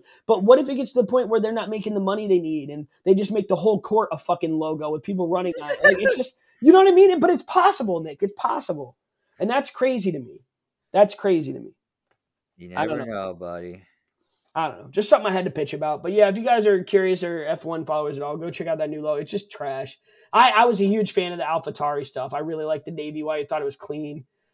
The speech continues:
Speaker 1: Um, but again, it's still a sponsor. It was just well hidden in my eyes.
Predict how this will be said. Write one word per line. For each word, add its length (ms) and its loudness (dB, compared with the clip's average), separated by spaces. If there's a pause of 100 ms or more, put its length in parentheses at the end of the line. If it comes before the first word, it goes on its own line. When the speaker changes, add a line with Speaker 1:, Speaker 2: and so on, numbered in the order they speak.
Speaker 1:
Um, 220 -4
but 160 0
again, 260 0
it's 140 2
still 160 0
a 60 0
sponsor. 520 0
It 40 -10
was 120 -6
just 200 -2
well 200 0
hidden 300 -8
in 140 -8
my 180 -14
eyes. 320 -16